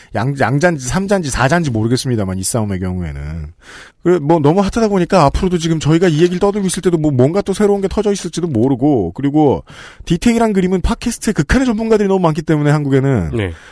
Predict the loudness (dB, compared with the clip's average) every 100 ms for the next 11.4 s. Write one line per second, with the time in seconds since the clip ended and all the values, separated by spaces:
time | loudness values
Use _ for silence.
0 | -20 _ -2 0 0 0 0 0 0 0
1 | 0 -4 0 0 2 0 2 2 2 0
2 | 0 -2 -2 0 0 -4 _ -20 -20 -6
3 | -4 -4 -4 -4 -2 -2 -2 -2 -4 -8
4 | -6 -4 -4 -6 -8 -6 -6 -6 -6 -6
5 | -8 -10 -12 -14 -18 _ -20 -20 -20 -20
6 | _ -2 0 0 0 -4 -10 -16 _ _
7 | 0 0 -2 _ -6 -6 -4 -4 -2 0
8 | 2 0 0 -2 -2 -2 0 0 -2 -2
9 | -4 -4 -8 -10 -4 -4 -2 -2 -2 -2
10 | -2 -2 -2 -2 -2 -2 -2 -2 -2 -2
11 | -2 -4 -4 -6